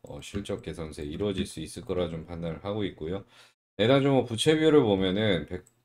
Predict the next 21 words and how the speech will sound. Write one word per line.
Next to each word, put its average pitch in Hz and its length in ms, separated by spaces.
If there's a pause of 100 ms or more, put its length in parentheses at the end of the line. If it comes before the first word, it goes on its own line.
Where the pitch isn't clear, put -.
(140)
프로 120 320
대 80 240
수준, 98 720
뭐, 78 180
적정 101 380
수준 98 380
유지하고 85 420
있고, - 240
유볼 120 280
같은 117 300
경우에는 90 600
천이백 104 460
프로 90 200
대에 78 920
나타내면서 85 840 (500)
충분히 120 720
투자 120 320
가능한, 90 720
예, 80 120
그런 85 240
종목이다. 90 680